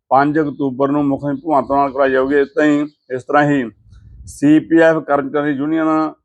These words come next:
ਦਾ ਜੋ ਆਗੂ ਆ ਸੁਖਦੀਪ ਸਿੰਘ ਨ-, ਪ੍ਰਧਾਨ ਨੇ ਕਿਹਾ ਕਿ ਅਸੀਂ ਜਦੋਂ ਪੰਜਾਬ ਭਵਨ ਚੰਡੀਗੜ੍ਹ ਵਿਖੇ ਪਹੁੰਚੇ,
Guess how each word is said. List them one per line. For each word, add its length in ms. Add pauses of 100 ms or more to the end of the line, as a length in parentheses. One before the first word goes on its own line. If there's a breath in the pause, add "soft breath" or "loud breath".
(300)
ਦਾ 120
ਜੋ 260
ਆਗੂ 280
ਆ 40
ਸੁਖਦੀਪ 480
ਸਿੰਘ 240 (760)
ਨ-, 120
ਪ੍ਰਧਾਨ 400
ਨੇ 100
ਕਿਹਾ 320
ਕਿ 180
ਅਸੀਂ 180
ਜਦੋਂ 320 (560)
ਪੰਜਾਬ 400
ਭਵਨ 320
ਚੰਡੀਗੜ੍ਹ 380
ਵਿਖੇ 240
ਪਹੁੰਚੇ, 560